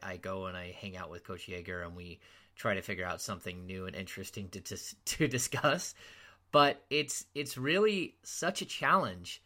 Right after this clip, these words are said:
because, and this isn't a knock on George Karl. I, I don't think people should look at it this way. Uh, I've knocked George Karl's system in the past, and,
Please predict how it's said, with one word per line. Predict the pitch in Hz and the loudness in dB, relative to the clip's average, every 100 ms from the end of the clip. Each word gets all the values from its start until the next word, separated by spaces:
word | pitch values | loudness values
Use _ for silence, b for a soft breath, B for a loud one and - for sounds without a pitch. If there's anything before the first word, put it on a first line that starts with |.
| _ _ _ _ | _ _ _ _
because, | - 156 196 - | -2 2 2 2
and | 190 | 2
this | 208 247 | 4 2
isn't | 277 269 254 | 0 -4 -2
a | 208 | 2
knock | 151 131 127 | 8 8 6
on | 123 | -2
George | 107 107 - | 0 -2 0
Karl. | 107 87 | -2 0
I, | 90 92 | 0 0
I | 117 | 0
don't | 127 - - | -2 -4 -6
think | 135 107 | -6 -2
people | 131 120 | -4 -2
should | 110 113 | -4 -4
look | 98 101 | -4 -2
at | 95 | -4
it | 95 | -4
this | 95 - | -8 -4
way. | 92 87 - _ _ _ | -4 -6 -10 _ _ _
Uh, | 110 113 110 | -2 0 2
I've | - 151 | 2 2
knocked | 139 127 127 | 2 0 2
George | 110 104 | -2 -2
Karl's | - 104 95 | 0 0 0
system | - 98 - 98 95 | -4 -6 -6 -6 -6
in | 95 | -8
the | |
past, | 92 101 90 - | -4 -2 -2 -4
and, | 90 87 | -10 -12